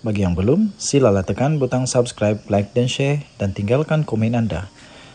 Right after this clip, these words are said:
Berita terkini yang menggemparkan seluruh dunia. S P R M akhirnya membuat kejutan dengan keputusan terbaru yang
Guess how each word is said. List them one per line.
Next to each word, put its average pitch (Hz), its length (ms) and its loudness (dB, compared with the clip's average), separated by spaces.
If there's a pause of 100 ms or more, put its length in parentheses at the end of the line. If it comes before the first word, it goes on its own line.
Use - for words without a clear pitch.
(140)
Berita 147 320 8
terkini 170 560 6
yang 139 160 4
menggemparkan 117 720 2
seluruh 117 400 0
dunia. 101 480 0 (240)
S 113 240 2
P - 160 2
R 110 240 6
M 170 320 2
akhirnya 131 640 2 (480)
membuat 190 480 4
kejutan 113 640 2
dengan 104 400 2
keputusan 147 560 0
terbaru 120 880 4
yang 113 320 2